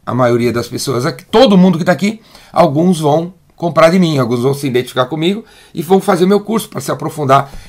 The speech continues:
em como ser autêntico em vendas. Por exemplo, eu vou continuar postando, vou continuar ajudando as pessoas, independente de você comprar de mim ou não, beleza? Outro princípio da autenticidade em vendas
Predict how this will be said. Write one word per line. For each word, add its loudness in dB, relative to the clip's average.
em -4
como -2
ser -6
autêntico -2
em 2
vendas. 0
Por 0
exemplo, 0
eu -4
vou -2
continuar 0
postando, -4
vou -4
continuar -2
ajudando -2
as -10
pessoas, 0
independente 0
de -12
você -6
comprar 2
de 0
mim 0
ou 4
não, 4
beleza? 0
Outro 2
princípio 2
da 2
autenticidade 2
em -4
vendas 0